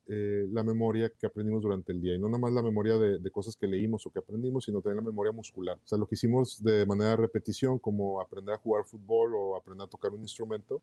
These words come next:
esto se, se consolida cuando dormimos bien. Entonces, si alguien, por ejemplo, quiere tener excelencia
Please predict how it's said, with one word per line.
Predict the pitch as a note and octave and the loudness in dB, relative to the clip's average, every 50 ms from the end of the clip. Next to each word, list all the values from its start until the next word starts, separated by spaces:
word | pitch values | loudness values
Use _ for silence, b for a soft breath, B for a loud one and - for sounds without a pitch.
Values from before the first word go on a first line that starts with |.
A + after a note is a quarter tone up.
| _ _ - | _ _ -6
esto | G#2+ A2 - - - A2+ | -6 -6 -6 -6 -12 -12
se, | - - - A2+ G#2+ G#2 G2+ G2+ G2 F#2+ F#2 F#2 - _ | -10 -4 0 2 2 2 2 2 0 -2 -4 -6 -8 _
se | - - - G#2 | -14 -12 -10 -6
consolida | - A2 A2 - - A#2 A#2 A#2+ C3+ C#3 C3 B2 C3 E3+ - _ | -4 -4 -4 0 0 2 2 4 4 4 4 2 0 -4 -6 _
cuando | - A#2+ A2 G#2+ G#2+ | -2 -2 0 2 2
dormimos | G#2+ G#2+ G#2 G#2 G#2+ A2 A2+ A2 G#2+ F#2 | 2 2 2 0 0 -2 -2 -2 -2 -2
bien. | F#2+ F2 D#2 - | -4 -6 -6 -8
Entonces, | _ - A2 G2 B2 A2+ | _ -8 -6 -6 -8 -10
si | - - - B2 A#2 A#2+ | -12 -8 -4 0 2 4
alguien, | C3+ D3+ E3 E3+ D3+ C3+ A#2 - | 4 4 4 2 2 0 0 0
por | - G#2 G2+ | -2 -4 -2
ejemplo, | G2 A2+ A2+ G#2+ A2 G2 _ _ | -4 -6 -6 -6 -8 -10 _ _
quiere | - A#2+ A2+ A#2 A#2 A#2 A2+ A2 G#2 G2+ - - - - | -2 0 0 2 2 2 2 4 2 2 0 -4 -8 -8
tener | - G2+ G#2+ A2+ | -6 -4 -2 -2
excelencia | A2+ - - G#2+ F#2+ G2 G#2 A2+ A#2+ - - - F#2 | -2 -2 -4 -2 -2 0 0 -2 -2 -4 -8 -10 -12